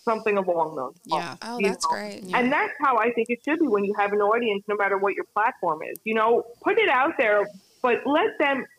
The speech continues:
Speaker 1: let it finish in their imagination.
Speaker 2: You present the case, and you let them, you let them decide
Speaker 1: Connect the
Speaker 2: what
Speaker 1: dots.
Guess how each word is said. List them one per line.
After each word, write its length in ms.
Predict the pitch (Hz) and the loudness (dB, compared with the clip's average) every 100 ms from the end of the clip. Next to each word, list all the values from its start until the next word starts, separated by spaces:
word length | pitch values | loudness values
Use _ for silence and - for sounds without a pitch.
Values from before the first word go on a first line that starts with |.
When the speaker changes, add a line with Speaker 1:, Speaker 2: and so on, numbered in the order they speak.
| - | -2
Speaker 1:
let 160 | 349 | 0
it 120 | 254 - - | 0 -2 -2
finish 260 | 262 247 240 | 0 0 0
in 160 | 233 | 0
their 280 | 208 185 175 | 2 0 0
imagination. 800 | 170 143 131 - 131 120 - - - - - | -2 -4 -8 -14 -18 -18 -16 -18 -16 -20 -12
Speaker 2:
You 200 | 190 262 | -2 -2
present 440 | 370 330 285 277 240 | 0 0 2 0 -2
the 80 | |
case, 580 | 214 196 160 175 220 - - | -6 -6 -6 -4 -2 -2 -2
and 120 | 220 | -2
you 120 | 240 | -2
let 200 | 240 214 | -2 -2
them, 420 | 214 208 208 202 - _ - _ - _ _ | -2 -2 -2 -8 -12 _ -20 _ -20 _ _
you 260 | 220 240 285 | -6 -2 0
let 180 | 277 - | 0 0
them 220 | 226 226 | -2 -2
decide 680 | 208 - 202 185 180 170 165 | 0 0 0 -2 -2 -4 0
Speaker 1:
Connect 300 | 262 240 233 | 2 2 2
the 60 | 233 | 0
Speaker 2:
what 100 | 185 | 2
Speaker 1:
dots. 360 | 202 143 117 | 2 2 -4